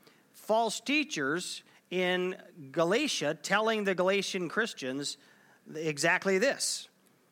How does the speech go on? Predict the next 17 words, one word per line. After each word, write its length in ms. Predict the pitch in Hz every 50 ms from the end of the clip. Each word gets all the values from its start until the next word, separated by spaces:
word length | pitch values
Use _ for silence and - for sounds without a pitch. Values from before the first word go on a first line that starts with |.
| _ _
"Hey, 420 | - - 202 247 226 - - - - - _ _ _ _ _ _ _ _ _ _ _ _ _ _ _ _ _ _ -
if 180 | 139 147 135
you 160 | 151 190 233
wanna 420 | 240 233 220 208 196 185 170 - - -
s-, 180 | - - - - 120 170 170 165
maintain 1000 | 156 165 185 196 196 190 170 - - 233 247 240 208 180 165 165 175 185 - - _ -
right 260 | 160 156 175 220 220
relationship 560 | 202 196 190 208 220 185 170 180 156 170 175
with 180 | 160 170 160 147 147
God, 320 | 214 240 226 185 160 151
you 100 | 156 170
better 300 | 147 185 202 196 196 180
keep 360 | - - - 202 202 202 -
performing." 680 | - - 165 135 - 226 233 240 240 196 131 98 - - - _ _ _ _ _ _ _ _ _ _ _ _ _ _ _ _ _ _ _ _ _ _ _ _ _ _ _ _ _ _ _ _ _ _ _ _ _ _ _ _ _ _ -
And 180 | - 139 143
so 160 | - - 170
Paul, 640 | 151 - - 180 170 170 165 160 156 147 151 - -